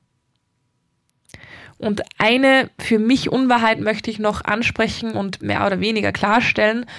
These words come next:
Und zwar habe ich vor kurzem einen, ähm, psychologischen Bericht gelesen, wo auch über dieses Thema ein bisschen,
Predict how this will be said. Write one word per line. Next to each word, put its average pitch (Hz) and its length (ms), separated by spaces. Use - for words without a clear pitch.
Und 214 120
zwar 208 240
habe 214 140
ich 220 100
vor 220 120
kurzem 226 600
einen, 190 440
ähm, 180 160
psychologischen 226 640
Bericht 247 300
gelesen, 233 520
wo 190 140
auch 196 200
über 233 160
dieses 196 280
Thema 214 340
ein 202 160
bisschen, 190 520